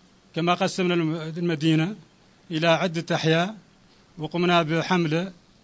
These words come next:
تحسيسية ب-، ب-، بيت بيت من أجل أن ت-، تشمل حملة تحسيس كل المنازل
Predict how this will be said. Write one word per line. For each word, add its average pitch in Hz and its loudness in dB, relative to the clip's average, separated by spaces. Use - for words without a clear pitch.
تحسيسية 175 -2
ب-، 143 -4
ب-، 175 0
بيت 170 2
بيت 170 -2
من 156 -2
أجل 165 0
أن 160 -4
ت-، - -4
تشمل 165 -2
حملة 175 -2
تحسيس 160 -4
كل 170 0
المنازل 165 0